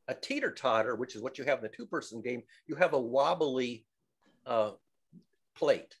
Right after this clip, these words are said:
And in order for the drama to have continuity, the net vector sum of all fears has to balance to, out to zero, so that the,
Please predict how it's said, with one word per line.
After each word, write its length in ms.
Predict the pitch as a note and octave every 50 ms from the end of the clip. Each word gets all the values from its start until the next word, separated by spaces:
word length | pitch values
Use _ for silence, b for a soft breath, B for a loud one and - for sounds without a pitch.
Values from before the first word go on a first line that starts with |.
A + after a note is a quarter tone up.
| _ _ _ _ _ _ _ _ _ _ - -
And 120 | C3 C3
in 100 | C#3 C3 D#3
order 260 | G3+ C4 D4+ D4+ B3+
for 160 | - A3 G3
the 100 | D3+ C#3+
drama 340 | A2+ G#2 C#3 F3+ G3+ F#3 D3+
to 60 | C3+
have 240 | D3 C#3 - - _
continuity, 1000 | - - F3+ F3 F3 - C#3 C3 C#3 G3 C#4 C#4+ A3+ C#3+ G2+ F#2 E2 F2+ - _ _ _ _ _ _ _ _ _ _ _ _ _ _ _ _ _ _ _ _ _ _ -
the 220 | A2+ C3 B2+ C3
net 480 | B2 A#2+ B2 C3 D#3 G#3+ C#4 C#4 - - - _ _ _ _
vector 380 | B2+ D#3+ - - - - F#3+ E3
sum 300 | - - F3+ F3 F3+ D#3
of 100 | B2+ C#3+
all 260 | D3+ D3+ C#3 - - -
fears 280 | F3+ F3 C#3+ B2 - -
has 200 | D3 C#3+ - -
to 100 | - -
balance 460 | - D3+ D3+ D3+ D3+ C#3+ C3+ - - -
to, 160 | - C#3 B2+
out 200 | C3+ C3 A2 - -
to 120 | G#2+ F#2+
zero, 420 | F2+ A2+ A2+ A2+ G2+ F2 - - - _ _ _ _ _ _ _ _ _ _ _ _ _
so 160 | _ - D#3+ C#3
that 220 | C3 C#3 C#3 -
the, 180 | - C3+ A2+ -